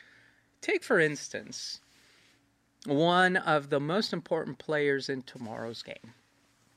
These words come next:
He was the number one pick,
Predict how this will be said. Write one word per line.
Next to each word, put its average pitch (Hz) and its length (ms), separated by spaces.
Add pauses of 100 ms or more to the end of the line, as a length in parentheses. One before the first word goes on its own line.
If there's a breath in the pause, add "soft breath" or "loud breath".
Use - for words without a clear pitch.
(720)
He 165 320
was 151 420
the 147 240
number 170 300
one 160 340
pick, - 580